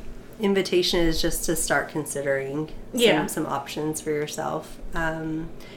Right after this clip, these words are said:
Speaker 1: and knowing what timing works for you.
Speaker 2: Yeah.
Speaker 1: Like I said, would it have been awesome if I did at age thirty?
Speaker 2: Mm-hmm.
Speaker 1: Yeah, probably. <laughs> We probably would have more eggs, but I would not have probably been in the,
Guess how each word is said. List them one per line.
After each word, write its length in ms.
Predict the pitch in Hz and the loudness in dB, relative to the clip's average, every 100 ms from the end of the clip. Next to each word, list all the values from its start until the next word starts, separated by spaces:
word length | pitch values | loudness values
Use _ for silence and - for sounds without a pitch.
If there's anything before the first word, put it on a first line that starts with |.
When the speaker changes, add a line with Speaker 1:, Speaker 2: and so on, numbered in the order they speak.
| - - | -6 4
Speaker 1:
and 180 | 196 | 10
knowing 360 | 208 202 190 190 | 12 10 10 8
what 160 | 170 - | 6 4
timing 460 | - 151 151 147 | 2 2 2 0
works 300 | 135 - - | -2 -6 -8
for 100 | - - | -4 -4
you. 340 | 135 147 151 - - | -4 -6 -6 -10 0
Speaker 2:
Yeah. 380 | 247 233 185 170 | 8 8 10 6
Speaker 1:
Like 120 | 185 | 4
I 80 | 160 | 2
said, 440 | - 160 143 - - | 2 4 2 0 2
would 120 | 180 | 2
it 60 | 170 | 2
have 160 | 165 165 | 0 0
been 160 | 165 | 0
awesome 420 | - 151 151 - 180 | 0 -2 -2 2 2
if 140 | 170 | 2
I 100 | 165 | -2
did 180 | 160 160 | 0 0
at 120 | 160 | 0
age 280 | 160 151 - | 0 -2 -2
thirty? 440 | 165 156 160 160 190 | 0 0 0 -2 0
Speaker 2:
Mm-hmm. 200 | 233 220 | 2 2
Speaker 1:
Yeah, 280 | 180 196 - | 2 -2 -4
probably. 520 | - 143 151 - 156 | -2 0 2 4 12
<laughs> 40 | - | 12
We 280 | - 392 | 12 12
probably 500 | 233 - 311 240 226 | 12 12 12 10 10
would 120 | 208 190 | 8 8
have 300 | 175 175 - - - - | 8 8 0 -12 -8 0
more 160 | - | 2
eggs, 400 | - 160 156 - - | 4 4 4 -2 4
but 340 | 165 151 - - - - | 8 8 4 -6 -16 -2
I 120 | 160 165 | 2 4
would 200 | 170 160 | 4 4
not 360 | 151 143 - | 4 2 0
have 180 | 160 160 | -4 -4
probably 400 | - 151 156 151 | -4 -2 -2 -2
been 240 | 143 139 | -2 -2
in 100 | 139 | -2
the, 160 | 147 | -2